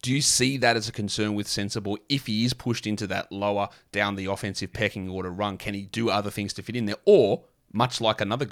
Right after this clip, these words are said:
you know, other guys who were picked in that eleven to fifteen range, Donovan Mitchell, to a lesser extent, Tyler Herro, they've been able to maintain high usage and high volume scoring roles. It, where does Sensabaugh sort of fit in that sort of realm of players?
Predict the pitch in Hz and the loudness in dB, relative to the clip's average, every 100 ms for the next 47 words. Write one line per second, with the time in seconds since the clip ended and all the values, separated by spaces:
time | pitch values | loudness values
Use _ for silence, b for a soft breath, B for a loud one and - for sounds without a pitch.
0 | - 95 117 135 104 98 107 101 113 - | -8 0 2 4 2 2 -2 -2 -4 -6
1 | - _ _ 117 110 101 - _ _ _ | -12 _ _ 0 4 2 0 _ _ _
2 | - - 110 110 104 101 - 104 - 98 | -8 -4 -2 -2 -4 -8 -6 -6 -4 -4
3 | 95 95 - 107 98 98 98 98 - 98 | -2 -4 -2 -2 -2 -2 -2 -4 -6 -6
4 | 92 90 95 98 - 101 95 - 98 95 | -6 -6 -4 -6 -6 -6 -6 -4 -2 -2
5 | 98 101 98 95 90 107 120 123 127 131 | -6 -4 -2 -4 -2 0 2 2 2 2
6 | 131 135 139 143 - B B - 107 98 | 0 -2 -2 -2 -4 B B 4 4 4
7 | 104 110 95 98 101 95 95 95 95 92 | -4 -4 -6 -4 -2 -2 -2 -6 -6 -8
8 | - 95 92 101 104 - - 127 107 127 | -8 -6 -8 -8 -10 -10 -10 -10 -10 4
9 | 139 139 127 - 110 107 98 - 98 - | 6 8 6 2 -2 -4 -6 -4 -6 -6
10 | 107 92 95 101 - 98 92 - 95 98 | -6 -6 -6 -10 -12 -14 -8 -8 -8 -12
11 | 98 95 92 95 95 - 98 92 92 - | -10 -6 -6 -6 -10 -10 -6 -6 -6 -10